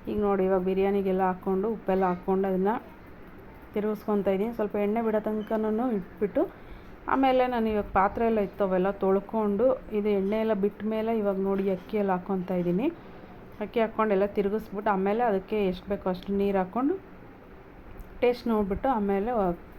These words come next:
ಲಿಡ್ ಕ್ಲೋಸ್ ಮಾಡಿ ಒಂದು ವಿಷಲ್ ತೊಗೊಂಡ್ರೆ ಬಿರಿಯಾನಿ ರೆಡಿಯಾಗೋಗುತ್ತೆ. ನೋಡಿ, ಇವಾಗ ಅಕ್ಕಿನೂ ಹಾಕ್ಕೊಂಡು ಅಲ್ಲಿ ತಿರುಗಿಸ್ಕೊತಾ ಇದ್ದೀನಿ. ಉದ್ರ ಉದ್ರಾಗುತ್ತೆ ಅಂತ ಅಕ್ಕಿ ಒಂದು ಅರ್ಧ ಗಂಟೆ ಅಷ್ಟೊತ್ತು ನೆನೆಸಿದ್ದೀನಿ. ಅಂದರೆ ನಾನು ಇಲ್ಲಿ,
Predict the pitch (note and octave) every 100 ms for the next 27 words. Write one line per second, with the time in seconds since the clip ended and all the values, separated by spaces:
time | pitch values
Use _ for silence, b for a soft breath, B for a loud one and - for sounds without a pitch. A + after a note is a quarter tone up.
0 | - G3+ F#3+ G#3+ G3+ G3 F#3+ F#3 B3+ A3
1 | F#3+ F#3 G#3 F#3 F#3 F#3+ G3+ D#4+ B B
2 | B B - G#3 G#3+ G#3+ G#3+ F#3+ F#3 G3
3 | G3 F#3+ F3+ F3 G#3 B3 - B B B
4 | - - G#3+ G3+ G3 G3 G3+ F#3 - A#3+
5 | A#3 G3+ G#3+ A3 G3+ F3+ F#3+ F#3 A3 -
6 | G#3 F#3+ F#3 F#3 B3 A3+ F#3 G#3+ A3 G#3
7 | G3 F#3 F#3 F3+ F3+ F3+ A#3 G#3+ - A#3+
8 | A3+ G#3 F3+ F#3 G3 F#3+ F#3 A#3 A3+ -
9 | A3 - G#3+ G3 F#3+ F#3 A3+ G3+ F#3 F3
10 | E3+ G#3 A#3+ A3+ A3+ A#3+ G#3 G#3+